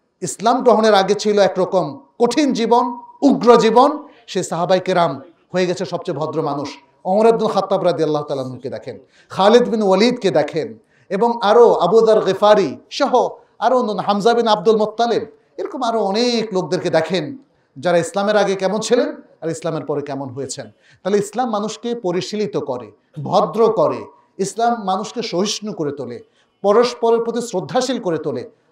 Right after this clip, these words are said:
আজকে সেই পরিচয়টা আমাদেরকে দিতে হবে। আমি আপনাদের কাছে সে আহ্বান রাখছি, আসুন আমরা দ্বীনের জরুরি জ্ঞানগুলো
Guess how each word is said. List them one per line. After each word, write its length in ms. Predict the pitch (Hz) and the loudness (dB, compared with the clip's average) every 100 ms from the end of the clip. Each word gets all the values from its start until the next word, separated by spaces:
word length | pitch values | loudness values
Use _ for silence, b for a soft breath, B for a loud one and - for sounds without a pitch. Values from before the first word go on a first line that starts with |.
| - | -4
আজকে 300 | 160 - 208 | -4 -2 -2
সেই 180 | 196 | -2
পরিচয়টা 440 | 185 175 170 165 165 | -2 -2 -2 -2 -2
আমাদেরকে 380 | 156 147 127 135 | -4 -6 -8 -10
দিতে 220 | 123 131 | -10 -12
হবে। 280 | 107 - _ _ _ _ _ _ _ - | -14 -20 _ _ _ _ _ _ _ -8
আমি 420 | 156 175 151 151 - - | -4 -4 -6 -8 -18 -10
আপনাদের 400 | 151 180 165 165 | -8 -4 -2 0
কাছে 240 | 156 - | -2 -4
সে 160 | 147 160 | -6 -6
আহ্বান 300 | 139 165 190 | -2 -2 0
রাখছি, 480 | 151 151 233 269 - _ _ | 0 -2 -8 -10 -14 _ _
আসুন 500 | - 156 240 - - b b | -6 -4 -2 -4 -8 b b
আমরা 640 | - 160 160 202 254 - - 143 | -8 -6 -2 0 0 -2 -14 -18
দ্বীনের 520 | 123 196 208 233 - | -8 -4 0 0 2
জরুরি 460 | 190 196 233 262 254 | 2 4 6 4 4
জ্ঞানগুলো 760 | 208 202 175 196 208 208 - | 2 2 0 0 2 0 -6